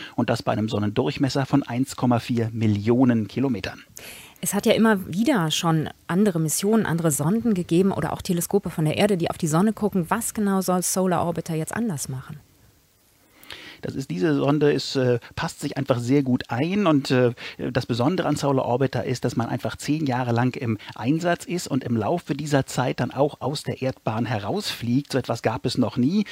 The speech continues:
Speaker 1: Ab etwa zweitausendfünfundzwanzig fängt das an. Dann guckt man allmählich auf die Polargebiete der Sonne.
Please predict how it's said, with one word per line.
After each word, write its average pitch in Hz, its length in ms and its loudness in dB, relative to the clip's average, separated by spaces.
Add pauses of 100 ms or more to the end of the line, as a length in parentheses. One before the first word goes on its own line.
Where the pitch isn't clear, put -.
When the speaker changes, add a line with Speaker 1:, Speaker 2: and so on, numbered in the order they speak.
(300)
Speaker 1:
Ab - 180 0
etwa 131 340 0
zweitausendfünfundzwanzig 127 1200 0
fängt - 280 -2
das 110 160 2
an. 160 300 0
Dann 123 160 2 (160)
guckt - 260 -6
man 127 140 4
allmählich 127 520 2
auf - 100 -8
die 123 100 -8
Polargebiete 123 840 0
der 110 120 2
Sonne. 139 340 4